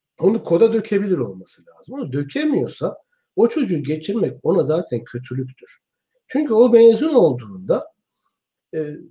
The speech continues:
ondan sonra çıkacak, e, piyasadaki adam hemen tartacak onu mülakatta. E, şimdi bir örnek vereceğim yine üniversite adı vermeden.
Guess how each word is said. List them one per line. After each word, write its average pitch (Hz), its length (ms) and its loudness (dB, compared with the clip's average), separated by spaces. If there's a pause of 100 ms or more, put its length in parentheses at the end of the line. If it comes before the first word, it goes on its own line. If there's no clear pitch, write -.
(140)
ondan 302 360 2
sonra 214 320 2
çıkacak, 220 600 0 (500)
e, 190 160 -12
piyasadaki 196 680 -2
adam 233 240 4
hemen 302 300 6
tartacak 180 600 0
onu 107 140 -8
mülakatta. - 720 -20 (840)
E, - 20 -8 (480)
şimdi 240 300 -6
bir 254 100 -2
örnek 240 420 6
vereceğim 170 360 4
yine 175 120 4
üniversite 165 720 2 (180)
adı 139 300 -4
vermeden. 131 580 -2